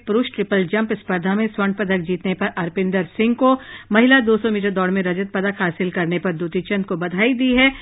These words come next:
उन्होंने मिक्स्ड डबल टेबल टेनिस में कांस्य पदक जीतने पर मनिका बत्रा और अचंत शरद कमल को भी बधाई दी है।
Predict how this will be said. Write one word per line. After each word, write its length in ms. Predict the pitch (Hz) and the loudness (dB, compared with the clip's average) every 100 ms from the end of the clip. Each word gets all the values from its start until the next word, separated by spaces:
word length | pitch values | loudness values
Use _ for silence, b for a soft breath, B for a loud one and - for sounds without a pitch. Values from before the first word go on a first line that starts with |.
| B B | B B
उन्होंने 260 | 214 254 254 | 4 6 6
मिक्स्ड 360 | 233 294 - | 4 0 0
डबल 240 | 220 208 220 220 | 0 2 0 0
टेबल 360 | 202 202 208 226 214 | 0 2 2 0 0
टेनिस 360 | 190 202 214 | 0 0 -2
में 100 | 220 | -4
कांस्य 380 | 214 190 190 233 220 | -2 -2 -2 -4 -2
पदक 340 | 190 202 175 | 0 0 -2
जीतने 280 | 196 208 254 | -4 -2 -2
पर 160 | 240 226 | 0 0
मनिका 340 | 185 190 202 170 | 0 -2 -2 -4
बत्रा 280 | 180 214 233 | -4 0 0
और 140 | 220 | 0
अचंत 300 | 196 - 247 | -4 -4 -4
शरद 260 | 247 185 180 | -2 -4 -4
कमल 260 | 196 202 269 | -4 -2 0
को 120 | 226 | 0
भी 220 | 175 180 B B B 233 | 0 -2 B B B 0
बधाई 340 | 262 233 190 | 2 4 2
दी 180 | 170 175 | 2 2
है। 200 | 190 | 2